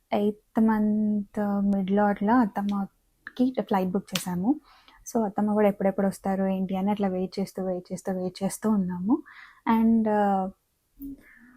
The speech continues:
అత్తమ్మ వచ్చాక కొంచెం టైమ్ స్పెండ్ చేశాము. And మేము అలానే శ్రీమంతంకి ప్లాన్ చేసుకొని ఇండియా నుంచి అన్నీ తెప్పించుకుని ఉండే అనమాట.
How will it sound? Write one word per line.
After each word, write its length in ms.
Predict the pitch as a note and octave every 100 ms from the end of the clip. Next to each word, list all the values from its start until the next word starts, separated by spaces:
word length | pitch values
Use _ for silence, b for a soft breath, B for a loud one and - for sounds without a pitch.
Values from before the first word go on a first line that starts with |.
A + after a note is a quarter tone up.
| B B A#3
అత్తమ్మ 380 | G#3 A#3 B3 A3+
వచ్చాక 440 | G#3+ A3 G#3 B3
కొంచెం 380 | C4 A3 A3 A3
టైమ్ 240 | A3 G3+
స్పెండ్ 260 | - G#3+ G#3
చేశాము. 360 | G3+ G3 G3
And 420 | G3+ G3 G3+ G3 G3+
మేము 140 | G3+
అలానే 300 | F#3+ G3 G#3
శ్రీమంతంకి 600 | - G#3 G3 F#3+ G3+ G#3+
ప్లాన్ 340 | G#3 F#3+ F#3+
చేసుకొని 380 | G3 - G3+ G#3+
ఇండియా 200 | G3 F#3+
నుంచి 240 | F#3+ G3+ F3+
అన్నీ 180 | F3+
తెప్పించుకుని 500 | F#3+ - F#3 - F#3+
ఉండే 160 | F#3 F3+
అనమాట. 560 | F3 E3+ E3+ E3+ G#3+